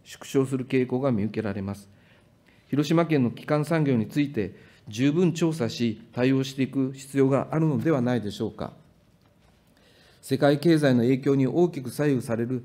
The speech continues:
地元自動車産業においても、国内、広島での生産体制だけでなく、海外へ生産工場をシフトしていき、それに伴い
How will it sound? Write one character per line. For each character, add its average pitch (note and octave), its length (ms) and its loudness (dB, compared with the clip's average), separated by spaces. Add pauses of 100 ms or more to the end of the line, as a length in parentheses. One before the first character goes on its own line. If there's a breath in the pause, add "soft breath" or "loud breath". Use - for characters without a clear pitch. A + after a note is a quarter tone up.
(100)
地 A2 140 -6
元 C3+ 220 0
自 A#2 160 -6
動 C#3 140 2
車 C#3 120 -4
産 D3+ 260 -2
業 B2+ 140 0
に A2+ 100 0
お D3 100 0
い C#3 60 -2
て A#2+ 120 -4
も、 F2+ 200 -6 (400 soft breath)
国 C3+ 240 0
内、 A#2 220 2
広 C3 280 -4
島 C3+ 280 0
で C3+ 180 0
の A2+ 120 0
生 B2+ 200 -2
産 C3+ 200 -2
体 C#3 180 0
制 C3 160 -2
だ A2 140 -4
け D3 100 -6
で A#2 100 -2
な C3+ 160 -2
く、 B2 240 -6 (420 loud breath)
海 E3 220 4
外 C3+ 260 2
へ C3+ 120 0
生 C#3 200 0
産 C3+ 220 0
工 C#3+ 180 0
場 B2 120 -2
を A2+ 40 -4
シ D#3 180 -4
フ D#3 120 -8
ト B2 100 -4
し G#2+ 100 -10
て A2 140 -4
い G#2+ 60 -6
き、 A2+ 260 -6 (360 soft breath)
そ C#3 140 0
れ D3 140 4
に C#3 80 0
伴 D3 360 2
い F#2+ 140 -2